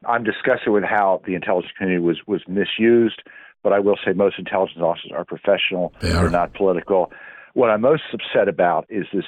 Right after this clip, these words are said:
Speaker 1: Durham investigation. His report should have come out before the twenty twenty election.
Speaker 2: Yep.
Speaker 1: What good is it now
Speaker 2: Yeah.
Speaker 1: to hear that Hillary Clinton basically made up this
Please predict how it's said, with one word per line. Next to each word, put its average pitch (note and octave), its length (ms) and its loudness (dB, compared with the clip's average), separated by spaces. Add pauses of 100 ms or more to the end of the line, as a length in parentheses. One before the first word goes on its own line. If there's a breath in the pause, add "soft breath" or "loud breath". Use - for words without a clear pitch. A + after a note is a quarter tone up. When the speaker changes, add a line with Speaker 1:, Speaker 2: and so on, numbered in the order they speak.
(100)
Speaker 1:
Durham F#2 380 0
investigation. D2+ 920 -2 (540 loud breath)
His B2+ 240 0
report A2+ 400 0 (100)
should F#2+ 120 0
have F2+ 80 -4
come G2 200 -4
out E2+ 300 0 (180)
before F2+ 600 0 (680)
the - 60 -10
twenty F2+ 280 -4
twenty E2+ 260 -4
election. D2 480 -4
Speaker 2:
Yep. F#2+ 140 0
Speaker 1:
What B2+ 140 -2
good B2 200 4
is A2 120 2
it F#2+ 120 0
now D#2+ 400 -2
Speaker 2:
Yeah. F2+ 260 -2 (220)
Speaker 1:
to F#2 100 -2
hear F2 400 0 (120)
that F2 140 0
Hillary G#2 280 2
Clinton E2 440 -4 (300)
basically F#2 460 -2
made F#2 260 2
up F2+ 220 2 (520 loud breath)
this G2+ 120 0